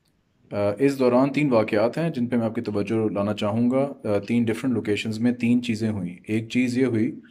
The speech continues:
कि एक, अ, अ, प्रेग्नेंट खातून थी, सिस्टर थी हमारी, अल्लाह उसको रही के रहमत करे, वो तो शहीद हो गई। रबल में वो दबी हुई थी। She gave birth to a alive baby girl, और उनको, उस बच्ची को बचा लिया गया।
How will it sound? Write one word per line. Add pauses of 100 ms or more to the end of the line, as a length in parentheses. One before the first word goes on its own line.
(640)
कि (500)
एक,
अ,
अ, (100)
प्रेग्नेंट
खातून
थी, (180)
सिस्टर
थी
हमारी, (100)
अल्लाह
उसको
रही
के
रहमत
करे,
वो
तो
शहीद
हो
गई। (680)
रबल
में
वो
दबी
हुई
थी। (320)
She
gave
birth (440)
to (140)
a (520)
alive (220)
baby (280)
girl, (760)
और
उनको,
उस
बच्ची
को
बचा
लिया
गया।